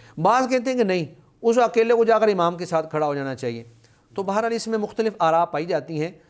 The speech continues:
لیکن بندہ کھینچنا اس سے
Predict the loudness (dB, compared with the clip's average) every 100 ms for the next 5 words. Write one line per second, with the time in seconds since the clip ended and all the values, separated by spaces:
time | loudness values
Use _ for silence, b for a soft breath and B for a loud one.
0 | b b -4 0 0 0 0 0 -4 -8
1 | -16 -6 -4 2 2 2 -2 -4 -2 0
2 | 2 2 -2 -2 0